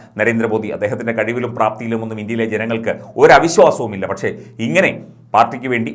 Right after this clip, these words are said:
മുന്നണിക്ക് വേണ്ടി കൃത്യമായി തെരഞ്ഞെടുപ്പ് തന്ത്രങ്ങൾ, തെരഞ്ഞെടുപ്പ് ബേസ് ചെയ്തുകൊണ്ട്, അടിസ്ഥാനപ്പെടുത്തിക്കൊണ്ടുള്ള തന്ത്രങ്ങൾ ഇങ്ങനെ അഹോരാത്രം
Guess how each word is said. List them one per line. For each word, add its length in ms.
മുന്നണിക്ക് 440
വേണ്ടി 180
കൃത്യമായി 400
തെരഞ്ഞെടുപ്പ് 480
തന്ത്രങ്ങൾ, 320
തെരഞ്ഞെടുപ്പ് 520
ബേസ് 340
ചെയ്തുകൊണ്ട്, 380
അടിസ്ഥാനപ്പെടുത്തിക്കൊണ്ടുള്ള 920
തന്ത്രങ്ങൾ 400
ഇങ്ങനെ 280
അഹോരാത്രം 540